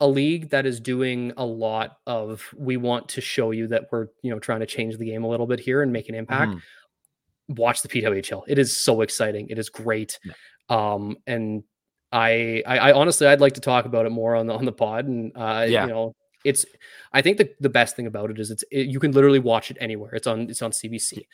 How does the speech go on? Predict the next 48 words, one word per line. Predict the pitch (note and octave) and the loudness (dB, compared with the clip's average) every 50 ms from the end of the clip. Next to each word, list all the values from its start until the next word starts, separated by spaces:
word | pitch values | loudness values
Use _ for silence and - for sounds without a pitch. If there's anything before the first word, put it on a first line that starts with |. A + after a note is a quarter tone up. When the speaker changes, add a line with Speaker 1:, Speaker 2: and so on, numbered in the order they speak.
| - - - | -20 -20 -16
Speaker 2:
y-, | G#2 G#2+ | -8 -8
Speaker 1:
It's | C3 - - | -8 -6 -4
Speaker 2:
it's | A#2 A#2 | 0 0
Speaker 1:
on | G3 E3 | 0 0
Speaker 2:
on | A#2 | 0
Speaker 1:
Sportsnet. | A#2 A2+ C3 | 2 2 2
Speaker 2:
YouTube. | G3 - - C3 G#2 F2+ D#2 - - _ _ _ _ _ _ | 2 2 2 0 0 -2 -2 -8 -16 _ _ _ _ _ _
Speaker 1:
It | - C3+ A#2+ | -2 0 0
is | A#2+ G#2+ | 0 -2
on | A2+ A2 G#2+ G#2+ | -4 -4 -4 -6
YouTube. | A2+ C3+ F3+ F#3 - - C#3 A2+ G2+ G2 F#2 - | -2 0 0 0 0 0 -2 -2 -2 -4 -10 -6
It | - B2+ A2 | -6 -4 -4
is | A2+ A2+ A#2 - | -4 -6 -4 -4
on | A#2+ G#2+ G#2 G#2+ G#2+ G#2+ A#2 - - - | -4 -4 -2 -4 -4 -4 -6 -8 -10 -12
T | - - C3 B2+ | -10 -4 0 0
S | B2 A#2+ - - | 0 0 2 2
N. | D3 C#3+ C3 A#2 A2+ | 2 2 2 0 -2
It | - C3 B2 | -2 0 0
is | B2+ B2 G#2+ | 0 0 0
one | C3+ C3+ C#3+ | 0 0 2
of | E3 | 2
those | F3 D3+ | 2 2
things | - - C#3 B2+ | 2 0 -2 0
that | A#2+ A#2+ | 0 0
Speaker 2:
Yeah. | G#2 A#2 | 0 -2
Speaker 1:
is | - - | -4 -4
so | - - - C3+ C#3 D3+ | -6 -4 -2 -2 -2 0
available | D#3 C#3 B2+ B2 B2 B2+ B2+ B2 B2+ B2 | -2 -2 -2 -2 0 0 -2 -2 -4 -6
to | - A#2+ | -6 -10
watch, | A#2 A2 A2 G#2+ G#2 G2+ G2+ - - | -8 -6 -8 -8 -8 -8 -12 -14 -14
and | - A#2+ | -10 -10
that | A#2 A2+ | -8 -8
is | A2+ G#2+ | -6 -6
exactly | A#2 A#2 A#2 A#2+ A2 A#2+ C3 B2 B2 - - C#3+ C3+ | -6 -8 -8 -8 0 4 4 4 4 2 0 -6 -4
what | B2 B2 A#2+ - | -2 -4 -4 -2
they | B2+ B2 | -2 -2
needed | B2 A#2+ A#2 A2+ A2+ | -2 -2 -4 -4 -6
to | - B2 | -8 -8
do, | A2 A#2 B2 C3+ C3 | -4 -2 -2 0 0
and | B2 - | -2 -4
Speaker 2:
Exact-, | G#2 | -6
Speaker 1:
it | A2+ | -10
is | G2+ - | -12 -14
Speaker 2:
yeah. | A#2 A2 | -8 -2
Speaker 1:
working. | B2 C#3 - F#3 D3+ C#3+ C#3+ D3 C#3 - _ | 0 0 0 0 -2 -2 -4 -6 -8 -10 _
Everyone | - - A#2 G#2+ G#2 G#2+ G#2+ G#2 | -12 -12 -10 -12 -12 -14 -14 -4
likes | A2 B2+ D3 C#3 - - | 0 0 0 0 0 0
it. | D3 C#3+ C#3 | 0 0 0